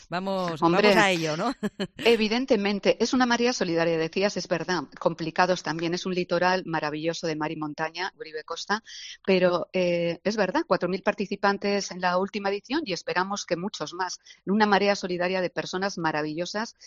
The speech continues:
Speaker 2: Esta prueba lo tiene todo. Yo digo que es un, un día que, de Costa Trail que lo une todo. Une, como muy bien decías, une actividad física, deporte, sostenibilidad,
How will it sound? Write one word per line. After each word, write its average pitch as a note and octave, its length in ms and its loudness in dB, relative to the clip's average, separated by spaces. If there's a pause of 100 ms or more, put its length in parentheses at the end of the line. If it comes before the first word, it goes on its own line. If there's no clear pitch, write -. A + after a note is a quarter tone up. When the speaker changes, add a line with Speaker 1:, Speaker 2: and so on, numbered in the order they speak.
(200)
Speaker 2:
Esta G3 180 0
prueba G3 400 2
lo F3 160 -2
tiene G#3+ 260 -4
todo. F4 240 -4
Yo F3 140 -6
digo F#3 220 -2
que G3+ 80 -6
es - 140 -8
un, F#3 380 -6
un G3 120 0
día A3 320 4 (380)
que, F3 220 4
de E3+ 140 0
Costa G3+ 240 -2
Trail A3 220 -2
que F#3+ 120 -2
lo F3 100 4
une A3+ 220 -2
todo. F3 400 -4
Une, G3 300 0
como E3+ 300 0
muy F#3 200 -2
bien E3+ 140 0
decías, F#3 420 -2
une E3+ 140 0
actividad D3+ 340 -6
física, E3+ 500 0
deporte, E3 480 0
sostenibilidad, D#3 800 -2